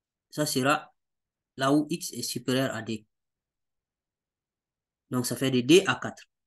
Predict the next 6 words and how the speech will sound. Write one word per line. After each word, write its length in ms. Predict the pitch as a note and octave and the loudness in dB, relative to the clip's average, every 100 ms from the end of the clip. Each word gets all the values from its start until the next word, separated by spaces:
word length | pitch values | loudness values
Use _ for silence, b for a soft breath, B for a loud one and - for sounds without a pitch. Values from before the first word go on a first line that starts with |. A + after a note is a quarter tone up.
| _ _ _ _ _ _ _ _ _ _ _ _ _ _ _ _ - | _ _ _ _ _ _ _ _ _ _ _ _ _ _ _ _ -8
Donc, 220 | B2 - _ - | -8 -8 _ 2
pour 120 | G#3 | 4
la 100 | G#3+ | 6
première 300 | - D#3+ D#3+ | 8 6 6
partie, 440 | D#3 B2 F#3+ B3 - _ _ _ _ _ _ _ _ _ _ _ _ _ _ _ _ - | 4 2 0 -2 -8 _ _ _ _ _ _ _ _ _ _ _ _ _ _ _ _ 2
intégrale 640 | F3 F#3 F3 F3 B2 - | 4 6 6 4 4 -6